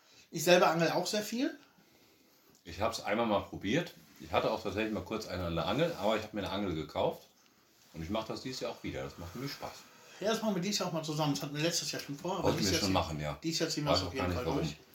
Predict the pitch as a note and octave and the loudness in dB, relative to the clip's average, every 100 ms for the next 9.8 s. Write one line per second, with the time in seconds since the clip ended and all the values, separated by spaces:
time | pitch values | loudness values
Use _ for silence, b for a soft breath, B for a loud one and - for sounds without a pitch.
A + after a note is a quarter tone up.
0 | - F#2+ G2+ G#2 G#2 F2 F#2+ E2+ D#3+ - | 0 4 6 6 4 0 2 4 4 4
1 | E2 F3+ - G3+ F3 D3 C#3+ C3+ D#3 E3 | 2 2 0 2 2 0 0 0 -2 -4
2 | - G3+ - F3+ D#3+ D#3 D3+ D3+ D3+ D3+ | -6 -8 -8 -8 -4 -4 -4 -4 -6 -4
3 | D3 D3 D3 C#3+ C#3 C#3+ C#3 C3+ C3+ C3+ | 0 2 4 2 0 -2 0 0 0 0
4 | C3+ D3+ D3+ C#3 - - C4 D4+ - - | 4 4 6 2 0 4 6 4 -4 -14
5 | E3+ D#3 D#3 D3 D#3+ D3 C#3+ E3 E3 D#3 | -12 -10 -10 -10 -10 -10 -8 -10 -6 -6
6 | C#3 C#3 C#3+ B2 C3 A3+ A#3+ F#3 D3+ C#3+ | -8 -8 -10 -10 -10 -6 -4 -2 -4 -2
7 | D#3+ E3 D3+ D#3+ D3+ D3 B B B B | 0 0 -2 -6 -8 -10 B B B B
8 | B B B B - F3 E3 E3 E3 D#3+ | B B B B -20 -6 2 2 4 2
9 | - D#3 G#3+ C#4 C4+ B3 G#3+ G3 | 2 4 8 10 8 6 0 0